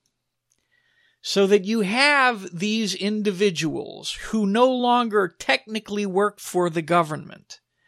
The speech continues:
that have been politicized since the Obama administration. That was Obama's greatest accomplishment, by the way, was, was weaponizing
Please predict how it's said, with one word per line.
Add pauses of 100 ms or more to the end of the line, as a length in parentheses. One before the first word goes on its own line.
(480)
that
have
been
politicized
since
the
Obama
administration. (1200)
That
was
Obama's
greatest
accomplishment,
by
the
way, (100)
was, (200)
was (540)
weaponizing